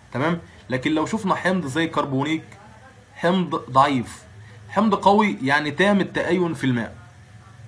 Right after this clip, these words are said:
لكن حمض ضعيف غير تام التأين في الماء. كمان في أحماض ثابتة وأحماض غير ثابتة. حمض ثابت ما بيتغيرش زي ال اتش تو اس او فور وهو حمض الكبريتيك.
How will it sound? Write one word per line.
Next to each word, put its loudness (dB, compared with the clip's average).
لكن -6
حمض -2
ضعيف 0
غير 2
تام -2
التأين -4
في -2
الماء. -6
كمان 0
في 0
أحماض 2
ثابتة 2
وأحماض 0
غير 0
ثابتة. 2
حمض 2
ثابت 2
ما -4
بيتغيرش 0
زي 0
ال -2
اتش 0
تو -2
اس -8
او 2
فور -4
وهو 0
حمض -2
الكبريتيك. -4